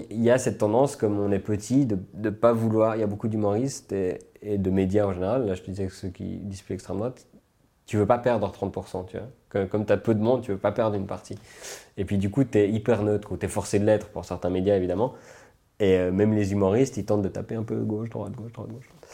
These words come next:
Et moi, je sais pas faire ça. <laughs> Et du coup, parfois, ça passe un peu mal, parce que c'est genre, euh, ils, les gens ont l'impression que c'est systématique, alors moi, un peu moins, mais je pense ni eux ni moi, on est, on est objectif, mais, euh, il y a,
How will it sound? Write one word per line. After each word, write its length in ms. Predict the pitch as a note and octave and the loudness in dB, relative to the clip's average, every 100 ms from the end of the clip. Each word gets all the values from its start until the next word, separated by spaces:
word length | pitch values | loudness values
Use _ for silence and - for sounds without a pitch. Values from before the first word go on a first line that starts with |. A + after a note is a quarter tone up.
| - - - _ - | -16 -16 -18 _ -2
Et 160 | G2 F#2+ | 2 4
moi, 160 | G2 A#2 | 4 2
je 60 | G2 | 0
sais 120 | - | -8
pas 100 | G2 | -12
faire 180 | - A2+ | -14 -16
ça. 140 | - - | -18 -2
<laughs> 1200 | C3+ A#2+ C#3 F#3+ - C#3 - - E3 E3 D#3+ - | 2 4 6 6 6 0 0 -2 -8 -4 -6 -2
Et 80 | B2+ | 0
du 140 | A2+ A#2 | 2 2
coup, 100 | C3+ | 2
parfois, 240 | A#2+ B2 | 2 2
ça 120 | A2+ | 0
passe 200 | G2 G#2 | 0 0
un 100 | G#2+ | 0
peu 100 | G2+ | -2
mal, 260 | G#2 B2 B2 | -2 -2 -4
parce 180 | - G2+ | -8 -6
que 140 | G#2+ | -6
c'est 240 | G2+ - F#2 | -6 -6 -6
genre, 260 | G2 G2+ G2+ | -4 -4 -6
euh, 140 | F2+ G2 - - - - | -8 -10 -12 -14 -16 -6
ils, 280 | G#2 G2 G2 | -4 -2 2
les 100 | G2 | 4
gens 140 | A#2 | 4
ont 40 | |
l'impression 260 | G#2 - G2+ | 2 -2 -8
que 60 | - | -8
c'est 60 | F#2 | -8
systématique, 460 | - F#2 F2+ A#2+ | -2 -2 0 -2
alors 160 | F2 E2+ | -2 -2
moi, 160 | F2 F#2 | 0 0
un 60 | |
peu 120 | E2+ | -2
moins, 200 | F2 G#2 | -6 -6
mais 280 | F#2+ F2 F2+ | -6 -10 -12
je 80 | F#2+ | -12
pense 220 | - F#2 | -14 -12
ni 140 | F#2+ F#2+ | -8 -6
eux 60 | |
ni 120 | F#2 F#2 | -6 -6
moi, 140 | F#2 | -8
on 40 | F2+ | -8
est, 100 | E2+ F#2 F#2 | -10 -12 -12
on 80 | F2+ | -10
est 80 | F2+ | -12
objectif, 480 | F#2 G2+ - C3 - | -12 -12 -12 -10 -8
mais, 200 | F2 G2 - - - - - _ - | -8 -10 -16 -20 -20 -20 -20 _ -6
euh, 300 | F2+ D#2+ D2 - _ - A2+ | -4 -4 -6 -12 _ -16 -2
il 60 | |
y 40 | |
a, 60 | G#2 | 0